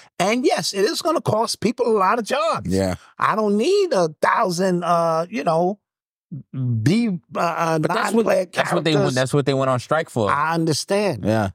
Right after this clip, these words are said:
Speaker 1: That was a futile strike for no reason at all
Speaker 2: Well, that
Speaker 1: because
Speaker 2: was for
Speaker 1: you
Speaker 2: the people
Speaker 1: can't
Speaker 2: in
Speaker 1: stop technology.
Speaker 2: Yeah, yeah, but that, but that was for the people in those unions.
Speaker 1: Yes.
Speaker 2: Right? So independent films,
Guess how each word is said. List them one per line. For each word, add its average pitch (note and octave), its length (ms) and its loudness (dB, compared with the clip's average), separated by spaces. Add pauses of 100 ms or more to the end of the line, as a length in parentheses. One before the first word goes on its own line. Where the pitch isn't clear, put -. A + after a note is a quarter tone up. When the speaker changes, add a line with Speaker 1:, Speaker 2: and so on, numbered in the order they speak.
(100)
Speaker 1:
That D#3+ 160 0
was D3 160 -2
a C#3+ 80 0
futile G3+ 440 0
strike - 580 -4 (580)
for D#3+ 120 0
no D#3+ 180 0
reason E3+ 340 0
at E3+ 120 0
all E3+ 180 4
Speaker 2:
Well, E3 100 4
that F#3 100 0
Speaker 1:
because A3 60 2
Speaker 2:
was C#3 120 -2
for F3 120 2
Speaker 1:
you G3+ 40 0
Speaker 2:
the F#3+ 60 -2
people G#3+ 180 2 (100)
Speaker 1:
can't F3+ 100 0
Speaker 2:
in D#3+ 40 -2
Speaker 1:
stop F#3+ 240 0 (100)
technology. F3 760 0
Speaker 2:
Yeah, C#3 180 4
yeah, C3+ 240 2
but D3 180 0
that, D#3+ 120 2
but C#3 140 0
that D3 100 4
was E3 80 -2
for F3+ 80 -2
the C#3+ 60 -2
people C#3+ 240 0
in C3+ 80 2
those B2 180 2
unions. A2 640 -2
Speaker 1:
Yes. - 480 -2
Speaker 2:
Right? A#2+ 200 0
So C3 260 -2
independent D#3+ 680 0
films, A#2+ 640 2